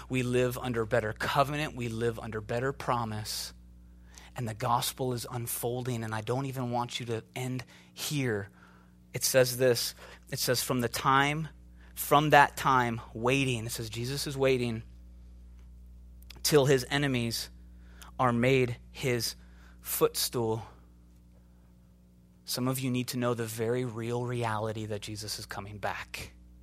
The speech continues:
This is not but a re-, religion that you adhere to until you die. This is about an active, ongoing, evolving gospel. Though it's been signed, sealed, and delivered by the work on the cross,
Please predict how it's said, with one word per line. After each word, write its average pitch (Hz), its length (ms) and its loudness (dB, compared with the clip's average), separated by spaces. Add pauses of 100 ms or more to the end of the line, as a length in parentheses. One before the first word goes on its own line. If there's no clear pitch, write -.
(1200)
This - 180 -2
is 107 120 -6
not 117 320 2
but 123 140 2
a 113 60 2
re-, 120 460 -2
religion 123 500 -4
that 120 160 -2
you 117 140 -4
adhere 123 360 -4
to 123 220 -6
until 113 320 -6
you 110 220 -6
die. 110 520 2 (420)
This 120 220 0
is 117 140 -6
about 107 240 4
an 104 100 -2
active, 113 500 0
ongoing, 110 680 -4
evolving 117 880 -4
gospel. 113 540 -4
Though 113 140 0
it's 110 140 -6
been 117 200 -4
signed, 123 460 -2
sealed, 123 340 -4
and 117 120 -6
delivered 117 520 -2
by 113 140 -2
the 110 100 -4
work 117 240 -4
on 117 120 -2
the 117 80 -6
cross, 120 400 2